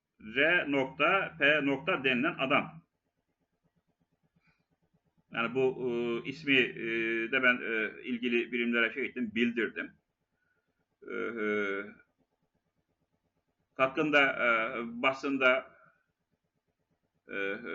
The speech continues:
televizyon programlarına katıldığı zamanlardaki konuşmalarının video kayıtlarını vesaire de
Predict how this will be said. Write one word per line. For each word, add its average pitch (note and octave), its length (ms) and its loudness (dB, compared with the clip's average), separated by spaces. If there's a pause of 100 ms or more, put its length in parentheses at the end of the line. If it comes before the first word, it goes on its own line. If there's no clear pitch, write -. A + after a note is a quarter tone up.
(540)
televizyon C#3 480 2
programlarına B2+ 720 0
katıldığı B2+ 440 -4
zamanlardaki B2 600 -4
konuşmalarının B2 760 -4
video C3 260 -4
kayıtlarını A#2+ 500 0
vesaire A#2 420 -2
de A#2+ 220 0